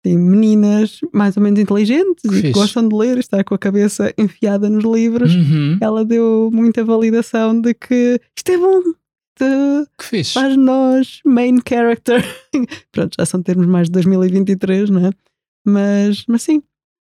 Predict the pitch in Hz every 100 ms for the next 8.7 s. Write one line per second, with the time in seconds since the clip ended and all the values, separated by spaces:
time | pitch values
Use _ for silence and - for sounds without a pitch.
0 | - 190 175 - 185 180 185 - - 185
1 | 196 196 196 208 185 190 190 190 190 208
2 | 196 190 196 196 - 214 196 185 196 202
3 | 196 185 202 196 202 202 202 101 202 95
4 | - 202 196 208 - 196 196 196 196 202
5 | 202 202 190 185 196 196 _ _ _ _
6 | - 202 180 175 175 190 190 175 185 -
7 | 170 - 170 160 170 165 165 160 147 -
8 | _ _ _ 175 151 165